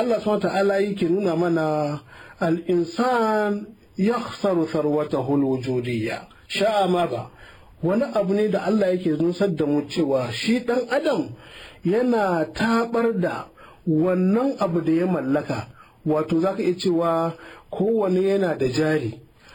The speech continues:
To, jarin da ɗan adam yake tattare da shi shine na samuwarsa, shi kansa ɗan adam,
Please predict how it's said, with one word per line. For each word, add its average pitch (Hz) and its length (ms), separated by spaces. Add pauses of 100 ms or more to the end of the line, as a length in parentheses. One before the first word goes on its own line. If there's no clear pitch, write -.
(180)
To, 165 220
jarin 226 580
da 180 100
ɗan 190 240
adam 190 360
yake 180 260
tattare 160 400
da 170 100
shi 165 240
shine 190 300
na 175 100
samuwarsa, 170 720
shi 160 180
kansa 180 280
ɗan 170 180
adam, 240 300